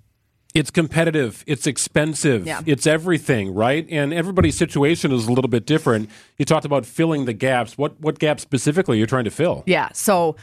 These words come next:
Speaker 2: I think people might be surprised to hear that, uh, Wisconsin community college students on average face about eight thousand dollars of unmet need. And that's, like,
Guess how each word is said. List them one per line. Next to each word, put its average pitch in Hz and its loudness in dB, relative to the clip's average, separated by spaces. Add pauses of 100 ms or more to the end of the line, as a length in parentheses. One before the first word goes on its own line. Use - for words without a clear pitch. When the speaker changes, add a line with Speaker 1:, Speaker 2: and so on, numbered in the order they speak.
(160)
Speaker 2:
I 180 -4
think 180 -2
people 175 -2
might 165 -2
be 160 -8
surprised 170 -2
to 208 -2
hear 160 -2
that, 151 -2
uh, 151 0 (420)
Wisconsin 165 0
community 175 2
college 143 0
students 175 0
on 156 0
average 151 -2
face 143 -2
about 143 0
eight 156 -6
thousand 143 -4
dollars 139 -2
of 165 -2
unmet 147 2
need. 151 2 (340)
And 180 4
that's, 185 2
like, - -4